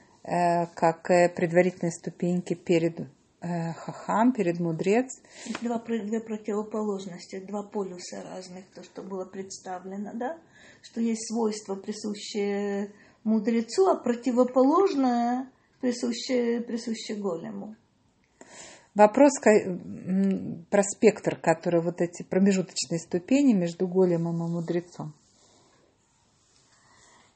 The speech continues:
Speaker 2: Э, ну, давайте уточним несколько, несколько моментов и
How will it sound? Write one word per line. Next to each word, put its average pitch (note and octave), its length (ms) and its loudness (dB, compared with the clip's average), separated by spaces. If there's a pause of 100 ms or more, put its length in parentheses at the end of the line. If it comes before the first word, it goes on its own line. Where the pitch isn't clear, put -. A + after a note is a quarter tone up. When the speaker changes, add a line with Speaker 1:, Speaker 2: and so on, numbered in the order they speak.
(500)
Speaker 2:
Э, - 100 -6 (1300)
ну, D4+ 180 -8 (400)
давайте C4 440 0
уточним B3 540 -2
несколько, A3 880 0
несколько A3 540 -2
моментов D#4+ 640 -4
и B3+ 340 0